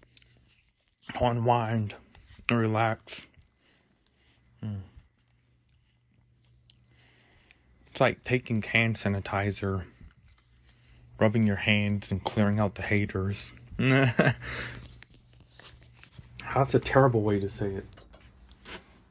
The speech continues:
I know, right? Doesn't necessarily mean anything to me anymore.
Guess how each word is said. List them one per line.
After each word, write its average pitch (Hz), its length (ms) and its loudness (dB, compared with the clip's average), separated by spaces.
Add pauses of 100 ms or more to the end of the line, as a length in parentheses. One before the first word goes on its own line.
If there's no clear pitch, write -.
(960)
I 113 200 2
know, 107 220 -2
right? 104 280 -4 (2250)
Doesn't 104 120 -16
necessarily 90 680 -16
mean 85 220 -20 (120)
anything 95 380 -20
to - 80 -20
me 95 260 -20
anymore. 98 440 -20